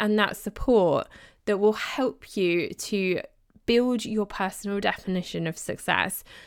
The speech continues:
and also to celebrate success, because we are gonna be in your corner shouting and cheering and celebrating with you when you hit those goals,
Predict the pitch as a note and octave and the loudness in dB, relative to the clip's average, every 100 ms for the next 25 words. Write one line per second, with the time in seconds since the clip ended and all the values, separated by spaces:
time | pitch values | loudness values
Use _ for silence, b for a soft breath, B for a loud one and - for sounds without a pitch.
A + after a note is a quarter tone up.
0 | B - G3+ - - B3+ C4 C4 F#3+ E3 | B -2 -2 -2 2 4 4 2 2 2
1 | F3+ B B B - C#4 C4+ C4+ - - | 0 B B B 0 4 6 4 -2 2
2 | C#4+ D#4 E4+ C4 A3 - - G#3 - F#3+ | 4 8 6 8 6 4 0 -2 0 2
3 | C3+ C3+ - A3+ D4 C4 A#3+ A3 C4+ D4+ | 2 2 -4 0 6 6 4 0 2 4
4 | C#4+ C4 C4 B3+ A#3+ A3 G3+ F#3 G#3+ A3 | 6 6 6 4 4 4 4 2 2 2
5 | A3 A3 A#3+ A3 F3+ C3+ F#3+ B B - | 2 0 0 2 2 -2 -4 B B -4
6 | - C4+ C4+ C#4 D4+ C4 B3 G#3+ A3 - | 6 8 8 4 2 0 2 0 0 2
7 | C4 A3+ G#3+ G3+ G3 F#3+ G3 G3+ G#3+ B3+ | 4 4 4 2 0 0 0 0 4 6
8 | B3+ A#3 G#3+ G#3+ G3 F#3+ F#3+ F#3+ F#3 F3+ | 6 4 2 2 0 0 0 0 0 2
9 | G3 G3 G#3 - B3+ B3 A3+ G#3+ - - | 0 0 0 0 0 2 2 0 -4 -4
10 | - - | -6 -6